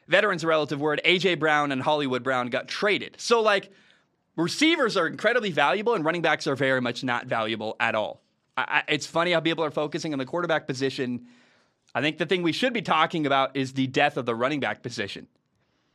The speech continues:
No one wants to pay running backs. No one wants to draft running backs. Everyone is paying receivers. Everyone wants a receiver.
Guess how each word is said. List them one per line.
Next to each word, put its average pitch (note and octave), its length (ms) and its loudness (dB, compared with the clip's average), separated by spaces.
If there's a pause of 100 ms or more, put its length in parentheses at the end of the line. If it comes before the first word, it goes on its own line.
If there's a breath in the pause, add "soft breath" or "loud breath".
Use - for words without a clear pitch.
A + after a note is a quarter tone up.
(480)
No A#2+ 180 0
one D#3 100 2
wants E3+ 220 0
to F#3 80 -4
pay F3+ 160 2
running F3 220 0
backs. E3 280 2
No C3 80 0
one D3 120 0
wants D#3 240 -2
to C#3 100 -8
draft D3+ 300 2
running D3 200 -2
backs. C#3+ 320 0 (160)
Everyone F3 440 4
is D3 100 -8
paying D#3 300 -2
receivers. D3+ 520 -4
Everyone D#3 340 2
wants D3+ 300 0
a D3 40 -4
receiver. A#2+ 480 -6